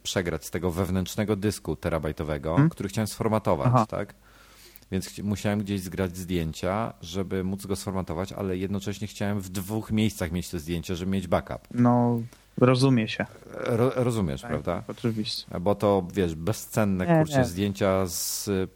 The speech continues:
Speaker 1: ponad-, z, od dziewięćdziesiątego dziewiątego roku tam mam, mam zdjęcia, więc no,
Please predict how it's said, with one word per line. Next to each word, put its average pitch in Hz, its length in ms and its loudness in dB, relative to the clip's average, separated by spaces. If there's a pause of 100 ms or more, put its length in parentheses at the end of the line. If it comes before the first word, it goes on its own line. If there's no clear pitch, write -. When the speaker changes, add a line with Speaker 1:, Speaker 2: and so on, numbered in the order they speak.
(160)
Speaker 1:
ponad-, 104 360 2
z, 90 120 -8
od 95 240 -2
dziewięćdziesiątego 101 640 0
dziewiątego 101 420 0
roku 104 220 2
tam 78 160 -2
mam, 76 320 -4
mam 80 220 -2
zdjęcia, 73 400 -4
więc 76 320 -8
no, 85 160 -4